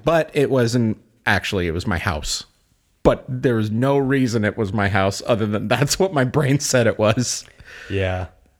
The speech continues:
Speaker 1: There's, there's gotta be some weird, like, German word to describe that. <laughs>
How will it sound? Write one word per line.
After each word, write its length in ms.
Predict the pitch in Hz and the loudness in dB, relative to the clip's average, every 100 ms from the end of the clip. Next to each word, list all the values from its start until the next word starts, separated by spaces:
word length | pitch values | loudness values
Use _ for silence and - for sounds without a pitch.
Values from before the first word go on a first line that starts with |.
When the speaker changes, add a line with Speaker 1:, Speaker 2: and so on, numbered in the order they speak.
| - | 0
Speaker 1:
There's, 240 | 120 117 | 0 2
there's 220 | - 131 117 | 2 0 2
gotta 220 | 147 123 | 2 2
be 100 | 107 | 0
some 220 | - 98 | 0 0
weird, 220 | 95 92 | 0 0
like, 200 | 95 82 | -2 -4
German 360 | - 90 87 85 | -2 -2 -2 -4
word 220 | 85 87 | -4 -4
to 80 | - | -4
describe 420 | 90 - 110 78 | -4 -2 -2 0
that. 300 | 123 - - - | 0 0 -2 -6
<laughs> 160 | - | -8